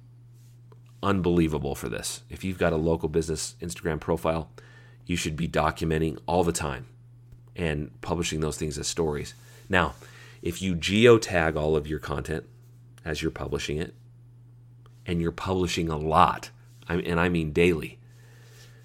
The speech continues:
you're gonna show up in so many people's discovery feeds on Instagram locally, and it's gonna play such a huge role for you in driving new business. And you're probably thinking, "Well, I,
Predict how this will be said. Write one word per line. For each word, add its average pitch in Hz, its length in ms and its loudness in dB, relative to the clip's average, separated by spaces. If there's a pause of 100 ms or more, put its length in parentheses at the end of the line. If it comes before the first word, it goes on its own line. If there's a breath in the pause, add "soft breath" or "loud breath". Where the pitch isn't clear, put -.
(380 loud breath)
you're 90 260 2
gonna 123 200 6
show 98 380 4
up 82 200 0
in 82 140 -4
so 95 340 -2
many 123 180 -2
people's 98 400 -4
discovery 85 580 0
feeds 65 520 -8 (120)
on 80 160 0
Instagram 64 580 -4 (640 loud breath)
locally, 80 540 -2 (720)
and 82 100 0
it's 80 140 0
gonna 80 160 -2
play 80 320 -2
such - 720 -4
a 87 60 -10
huge 85 420 -4
role 82 260 2
for 82 160 -6
you 73 260 -2
in 73 260 -8 (120)
driving 85 420 -6
new 95 120 -4
business. 98 460 -2 (1300 loud breath)
And 95 100 -2
you're 92 80 0
probably 117 240 6
thinking, 95 260 2
"Well, 90 100 2
I, 85 160 -4